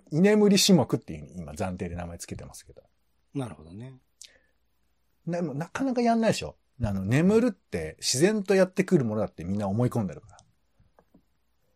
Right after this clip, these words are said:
Speaker 2: まあ、そうっすね。むしろそれを意識しちゃうと寝れなくなるってよくありますけどね。
Speaker 1: だから寝なくていいの。これ本当に寝るだ-、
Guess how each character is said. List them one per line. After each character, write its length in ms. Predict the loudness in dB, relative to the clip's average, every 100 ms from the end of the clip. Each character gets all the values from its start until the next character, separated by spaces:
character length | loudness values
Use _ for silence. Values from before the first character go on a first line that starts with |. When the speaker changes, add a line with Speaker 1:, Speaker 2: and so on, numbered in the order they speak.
| _ _ _ _ _ _ _ -12
Speaker 2:
ま 100 | -8
あ、 20 |
そ 280 | -6 0 0
う 20 |
っ 20 |
す 180 | 0 -8
ね。 120 | -4
む 160 | 0 0
し 100 | 0
ろ 80 | -4
そ 160 | 0
れ 80 | 4
を 80 | 4
意 80 | 4
識 180 | 4 2
し 40 |
ち 60 | 0
ゃ 40 |
う 40 | -6
と 80 |
寝 160 | -6 -4
れ 100 | -2
な 140 | -4
く 80 | -4
な 100 | -4
る 80 | -6
っ 40 |
て 120 | -8 -10
よ 140 | -8
く 80 | -8
あ 20 |
り 60 | -10
ま 100 | -12
す 100 | -12
け 60 |
ど 80 | -10
ね。 240 | -8 -8 -4
Speaker 1:
だ 100 | -2
か 60 |
ら 80 | 0
寝 140 | 2
な 140 | 2 2
く 60 |
て 80 | 0
い 20 |
い 40 | -2
の。 80 | 2
こ 100 | 2
れ 60 |
本 280 | 4 2 0
当 120 | 0
に 60 | 0
寝 100 | 2
る 60 | 4
だ-、 200 | 2